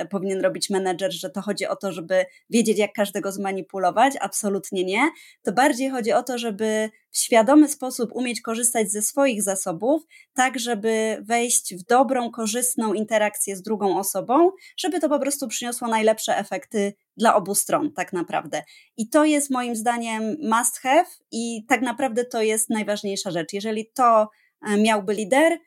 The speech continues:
to cała reszta to są rzeczy, które można się ich nauczyć, też są jakoś ważne, istotne, potrzebne, ale to jest tak naprawdę esencja i tam, gdzie widziałam przykłady złego leadershipu, złych menedżerów,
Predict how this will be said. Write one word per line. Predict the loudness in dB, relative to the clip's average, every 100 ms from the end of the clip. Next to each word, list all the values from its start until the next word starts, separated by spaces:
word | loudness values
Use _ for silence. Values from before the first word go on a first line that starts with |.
| _ _
to | 0
cała | 2 4 4 2
reszta | 0 -2 0 2
to | 2 0 0 0
są | -2 -4
rzeczy, | -6 -8
które | -12 -8 -2 0 0 -2 -8 _ _ 2
można | 4 6 4
się | 0
ich | 0
nauczyć, | 0 -2 0 0 0 0
też | -2 0
są | -2 0 0
jakoś | -2 -4 -6 -2
ważne, | 0 0 -2
istotne, | -2 -4 -4
potrzebne, | -4 -4 -2 2 4 4 2 -8 _ 0
ale | 2
to | 2 2
jest | 0
tak | -4 -8
naprawdę | -4 -2 0 -2
esencja | -2 -4 -4 0 0 0
i | -2
tam, | -4 -2
gdzie | -2 -4
widziałam | -4 2 2 2 -2
przykłady | -4 -6 -2 0 0 0 -4 -6 _ -8
złego | 2 2 4
leadershipu, | 0 0 -4 -6 -6 -4
złych | -4 -4 -2
menedżerów, | -2 -2 -2 0 0